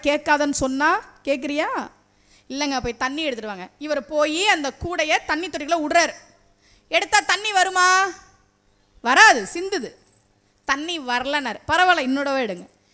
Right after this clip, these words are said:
இவர் எடுத்து எடுத்து பார்க்குறாரு, தண்ணி வரவே இல்லை. கொண்டு வந்து கூடைய மனைவி முன்னாடியே விட்டு, "தண்ணி வரல, இதுல போய் தண்ணி எடுத்துட்டு வர சொல்ற?"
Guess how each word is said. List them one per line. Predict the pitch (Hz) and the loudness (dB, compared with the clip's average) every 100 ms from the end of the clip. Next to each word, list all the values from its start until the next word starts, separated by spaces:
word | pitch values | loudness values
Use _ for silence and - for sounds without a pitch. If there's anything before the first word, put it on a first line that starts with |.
| _ - | _ -4
இவர் | 320 | -2
எடுத்து | 294 294 440 - | 0 0 0 -2
எடுத்து | 415 415 440 - | -2 -2 -4 0
பார்க்குறாரு, | 339 339 349 339 427 - | 0 2 2 2 0 0
தண்ணி | 320 381 415 | 0 0 -2
வரவே | 302 311 320 | 0 2 4
இல்லை. | 311 220 - | 4 0 -6
கொண்டு | - 349 392 | 2 2 2
வந்து | 370 339 415 - | 0 -2 -6 -10
கூடைய | 349 392 370 320 240 175 | -6 -2 -2 -2 -4 -8
மனைவி | 247 339 370 | -4 -4 -2
முன்னாடியே | 320 294 330 330 | -4 -4 -4 -4
விட்டு, | 254 381 | -2 0
"தண்ணி | 427 480 392 | 0 -2 0
வரல, | 302 370 392 - - _ - | 2 2 2 -2 -8 _ -10
இதுல | 320 381 | 2 2
போய் | 415 392 | 2 -2
தண்ணி | 320 381 | -2 0
எடுத்துட்டு | 359 302 294 285 | -4 -2 -2 0
வர | 302 | -2
சொல்ற?" | 277 302 | -2 0